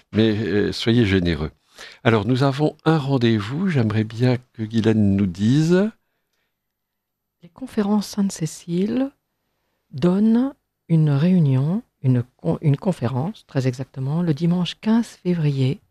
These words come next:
Speaker 2: à dix-sept heures trente, sur le thème « La musique liturgique traditionnelle aujourd'hui » par l'abbé Louis-Marie Jolineau.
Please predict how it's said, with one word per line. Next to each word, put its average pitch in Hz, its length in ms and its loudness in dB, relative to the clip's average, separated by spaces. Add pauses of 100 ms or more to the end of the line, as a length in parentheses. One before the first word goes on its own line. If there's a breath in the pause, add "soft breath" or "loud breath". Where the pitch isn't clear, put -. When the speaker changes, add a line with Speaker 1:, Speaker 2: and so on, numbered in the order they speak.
(340)
Speaker 2:
à 135 80 -2
dix-sept 180 340 -6
heures 156 160 -4
trente, 143 640 -4 (840)
sur 190 280 -2
le 196 60 4
thème « 202 380 2
La 170 100 4
musique 180 360 2
liturgique 180 500 -2
traditionnelle 170 640 0
aujourd'hui » 147 560 -2 (460)
par 156 140 2
l'abbé 160 280 2
Louis-Marie 190 500 2
Jolineau. 147 580 0